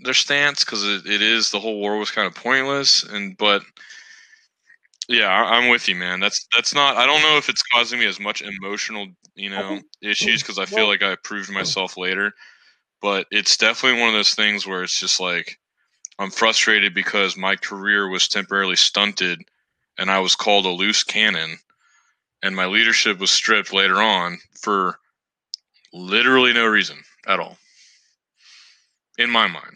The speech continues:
Speaker 1: I mean, maybe there's other stuff or something, but it was definitely frustrating.
Speaker 2: No.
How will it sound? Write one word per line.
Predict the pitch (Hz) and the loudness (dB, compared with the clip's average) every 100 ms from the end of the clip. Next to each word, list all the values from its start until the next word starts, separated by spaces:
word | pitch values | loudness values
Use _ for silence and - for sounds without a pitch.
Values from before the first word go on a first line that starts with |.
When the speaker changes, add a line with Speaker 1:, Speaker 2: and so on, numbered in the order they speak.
| - | -16
Speaker 1:
I | 95 | -10
mean, | 92 90 87 | -8 -8 -8
maybe | 95 98 | -2 -2
there's | 95 90 90 | -2 -4 -4
other | 87 | -2
stuff | - 85 82 85 | -4 -2 -4 -6
or | 82 78 - | -10 -10 -6
something, | 85 80 80 80 | -6 -6 -10 -8
but | 82 80 - _ _ _ _ - - - - - - _ 95 | -8 -8 -10 _ _ _ _ -10 -8 -8 -12 -14 -20 _ -6
it | 95 | -4
was | 90 | -2
definitely | 98 98 - 95 90 85 90 _ | 0 0 0 -2 -2 -4 -8 _
frustrating. | - 107 92 - 80 78 80 - - - _ _ _ _ _ _ _ _ _ _ _ _ _ _ _ _ _ _ _ 151 | -2 0 2 0 -2 -6 -10 -14 -20 -20 _ _ _ _ _ _ _ _ _ _ _ _ _ _ _ _ _ _ _ -12
Speaker 2:
No. | 156 139 | -10 -10